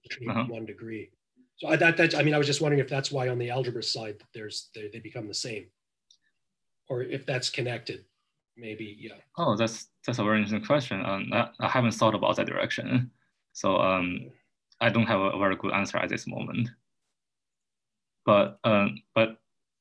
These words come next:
Speaker 2: okay, so here's something I can say. So indeed, in L H O, if you consider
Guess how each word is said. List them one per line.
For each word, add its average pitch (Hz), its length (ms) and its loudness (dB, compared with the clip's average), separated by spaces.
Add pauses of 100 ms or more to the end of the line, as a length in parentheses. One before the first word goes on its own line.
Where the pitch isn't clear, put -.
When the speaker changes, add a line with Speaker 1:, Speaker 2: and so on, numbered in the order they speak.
(680)
Speaker 2:
okay, 107 160 4
so 95 100 -6
here's 117 220 2
something 101 180 4
I 92 80 2
can 90 160 -2
say. - 360 -6
So 113 140 -2
indeed, 107 520 6
in 98 400 0 (340)
L 98 180 4
H - 100 -4
O, 127 400 4
if - 160 -2
you 98 140 2
consider 98 720 0